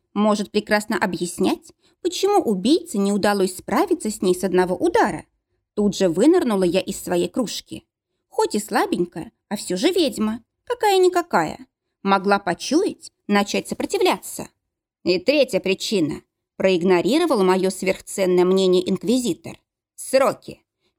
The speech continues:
Первая жертва, о которой нам известно, датируется сентябрём. Вторая — концом января. Третья — началом июня.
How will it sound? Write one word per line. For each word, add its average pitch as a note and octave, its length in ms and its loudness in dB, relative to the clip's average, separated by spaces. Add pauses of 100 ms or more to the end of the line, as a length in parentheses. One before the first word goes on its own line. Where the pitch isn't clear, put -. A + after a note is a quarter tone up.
Первая B3 400 2
жертва, G3 420 -4
о - 100 -4
которой F#3+ 360 0
нам F3+ 200 4
известно, A#3 500 -4 (280)
датируется F#3+ 640 0
сентябрём. G#3+ 720 -2 (340)
Вторая — G3+ 680 0 (100)
концом F#3 420 0
января. F#3+ 480 2 (460)
Третья — G#3+ 560 -2 (140)
началом F#3 540 0
июня. C4 520 2